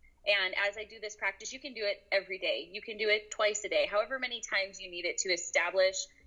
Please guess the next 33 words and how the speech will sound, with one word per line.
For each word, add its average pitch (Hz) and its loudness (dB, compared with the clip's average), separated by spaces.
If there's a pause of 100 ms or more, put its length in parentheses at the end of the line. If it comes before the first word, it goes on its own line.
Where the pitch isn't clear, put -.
(120)
and 190 -2
to 190 -4 (120)
begin 240 -2
to 240 -6
see 214 -8
the 190 -2
patterns. 196 -2 (380)
Um, 185 0 (880)
but 226 2
it 226 0
will 226 -6
start, - -2
you'll 214 0
start 254 -2
to 277 -10
see 269 -10
things 214 -4
emerge 190 0
that 196 4
will 185 0
tell 220 -2
you 240 -6
the 196 0
truth 190 -4 (380)
about 196 0
yourself. 185 -6 (420)
If 214 -4
you 269 -2
are 202 4
really 226 -2
super 208 -4
duper 190 -2
stuck 214 0